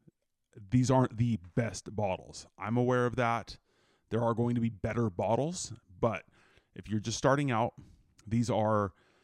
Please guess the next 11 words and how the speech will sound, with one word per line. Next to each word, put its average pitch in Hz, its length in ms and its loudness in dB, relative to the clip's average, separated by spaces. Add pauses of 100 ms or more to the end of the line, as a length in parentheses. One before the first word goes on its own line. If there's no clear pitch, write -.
(500)
bottles 120 320 6
that 107 100 2
would 107 120 0
be 104 120 0
my 104 320 0
opinion. 135 640 0 (320)
Um, 104 640 -4 (360)
they, 160 140 2
they 160 140 8
would 156 100 10
be 156 240 0